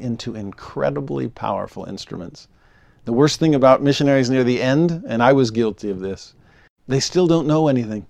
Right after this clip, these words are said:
But unfortunately, now they think they do. All of us are weak and simple compared to God. No matter how much we learn, we are still unlearned compared to him.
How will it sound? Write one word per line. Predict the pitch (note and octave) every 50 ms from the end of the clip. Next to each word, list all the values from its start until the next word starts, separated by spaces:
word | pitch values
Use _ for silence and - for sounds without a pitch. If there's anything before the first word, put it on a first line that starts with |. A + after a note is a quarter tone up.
| _ _ _ _ _ _ _ _ - _ _ _ _ _ _ _ _
But | - A#2+
unfortunately, | A#2+ A2+ A2+ - - B2 B2 B2 - B2 A#2+ A2 A2+ A2+ A2 G2 - _ _ _ _ _ _ _ _ _ _ _ _ _ _ _
now | C3 B2 A#2 A#2
they | A2 G#2+ G#2
think | - A#2+ G#2+ G2
they | - G2 F2+
do. | E2 E2+ E2+ D2+ - - _ _ _ _ _ _ _ _ _ _ _ _ _ _ _ _ _ _ _ _ _ _ _ _
All | - A#2 C3+ C#3+ D3 C3
of | A2+ G2+ F#2+
us | F2 D2+ - - - - - - - - _ _ _ _ _ _ _ _ _ _
are | G#2+ A2 G#2+
weak | G#2 A2+ B2 B2 A#2+ - _ - - - - _ _ _ _ _ _
and | - A2 G#2+ G2+
simple | - - A2+ G2 D#2+ - - - - - _ _ _ _ _ _ _ _ _ _ _ _
compared | - A2+ G#2 - C#3 C3+ C3 B2
to | - A2+
God. | G2 - - - - - - - _ _ _ _ _ _ _ _ _ _ _ _ _ _
No | A#2+ B2
matter | B2+ B2+ B2 A#2+
how | A#2 - - D#3
much | E3 F3+ E3+ - -
we | C#3+ C#3
learn, | C3 C3 B2+ B2 B2 A#2+ A#2 A2+ G#2+ G2+ F#2 - - _ _ _ _ _ _ _ _ _ _ _ _ _
we | - A#2+ A#2+
are | A#2+ A2+
still | - - - C#3+ C#3 C3+ -
unlearned | - B2 B2 B2 A#2+ B2 B2 B2 B2 A#2 A2 G2 F#2 -
compared | - A2 G2 - - G2+ F#2+ F2+
to | F2+
him. | F2 F2+ F2+ E2 D2+ D2+